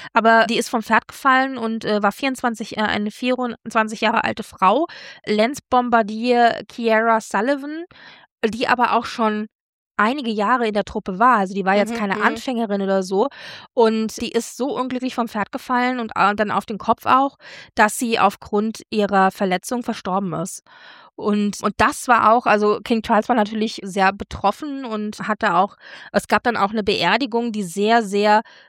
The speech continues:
Speaker 1: auch an meinen Herz, wie sagt man, Heartstrings sozusagen gezogen hat. Also wo
Speaker 2: Ja,
Speaker 1: ich auch gedacht
Speaker 2: mhm.
Speaker 1: hab, "Wow", weil da
Speaker 2: Dich sehr
Speaker 1: sind
Speaker 2: berührt
Speaker 1: nämlich,
Speaker 2: hat.
Speaker 1: es gibt ja so bestimmte auch Militärrituale und so weiter, da sind ihre Reitstiefel, weil sie ja ein berittenes Korps, also sie war ja Teil eines berittenen Militärkorps,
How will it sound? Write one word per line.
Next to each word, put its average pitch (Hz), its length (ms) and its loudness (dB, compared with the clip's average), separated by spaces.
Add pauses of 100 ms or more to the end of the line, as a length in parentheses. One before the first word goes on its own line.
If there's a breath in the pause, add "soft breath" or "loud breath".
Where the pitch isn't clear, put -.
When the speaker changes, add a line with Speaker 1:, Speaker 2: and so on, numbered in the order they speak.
(140 soft breath)
Speaker 1:
auch 202 200 4
an 202 180 2
meinen 185 380 0
Herz, 208 480 -4
wie 220 80 -2
sagt 208 200 0
man, 185 220 -2
Heartstrings 208 580 -2
sozusagen 180 420 -4
gezogen 196 420 -6
hat. 208 120 -2
Also 202 200 -2
wo 202 40 -4
Speaker 2:
Ja, 208 40 2
Speaker 1:
ich 196 100 2
auch 214 120 4
gedacht 226 200 -2
Speaker 2:
mhm. - 20 2
Speaker 1:
hab, 214 120 -2
"Wow", 185 180 4 (400 loud breath)
weil 208 220 4
da 214 120 6
Speaker 2:
Dich 226 100 -2
sehr 226 120 4
Speaker 1:
sind - 0 -
Speaker 2:
berührt 220 340 4
Speaker 1:
nämlich, - 20 2
Speaker 2:
hat. 165 200 -2
Speaker 1:
es - 160 -4
gibt - 160 -4
ja 220 100 6
so 196 320 0
bestimmte 214 480 -4
auch 180 80 -2
Militärrituale 208 760 -2
und 202 100 -8
so 208 60 -8
weiter, 202 200 -2 (400 loud breath)
da 208 140 4
sind 220 320 -4
ihre 202 560 0
Reitstiefel, 196 880 -2
weil 185 160 4
sie 196 80 -4
ja 185 100 4
ein 190 100 -2
berittenes 208 520 -6
Korps, 214 580 2
also 190 180 -6
sie 190 120 -10
war 190 100 4
ja 196 60 4
Teil 208 240 0
eines 202 180 -4
berittenen 190 480 -4
Militärkorps, 196 720 -4